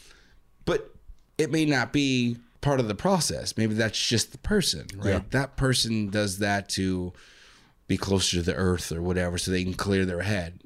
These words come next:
Speaker 1: It's not about the painting part of it. It's about them as a person to be open and inspired.
Speaker 2: Right.
Speaker 1: So what inspire, how do you come up with stories? How do you get inspired? What's your process?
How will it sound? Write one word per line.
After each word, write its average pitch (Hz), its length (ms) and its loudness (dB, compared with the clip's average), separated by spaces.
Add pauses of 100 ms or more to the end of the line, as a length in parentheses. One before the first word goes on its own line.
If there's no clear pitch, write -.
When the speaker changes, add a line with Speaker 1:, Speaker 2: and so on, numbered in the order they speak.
(200)
Speaker 1:
It's - 120 -2
not 139 200 2
about 120 240 0
the - 60 -16
painting 131 340 0
part 92 220 -2
of 87 100 -8
it. 90 120 -8
It's 92 160 -4
about 95 280 -2
them 101 200 0
as 92 120 -2
a 87 40 -8
person 92 540 0
to 90 120 -8
be 87 520 -6 (100)
open 92 320 0
and 85 140 -8
inspired. 85 560 -6 (480)
Speaker 2:
Right. 90 220 -4 (360)
Speaker 1:
So 123 600 2 (420)
what 160 320 2
inspire, 131 500 0
how 131 180 0
do 147 60 4
you 143 280 6
come 113 220 2
up - 240 -4
with 90 380 -4 (220)
stories? 92 640 0
How 131 200 0
do 135 80 2
you 113 280 2
get 107 140 0
inspired? 92 720 -2 (140)
What's 151 280 0
your 127 120 2
process? 82 800 2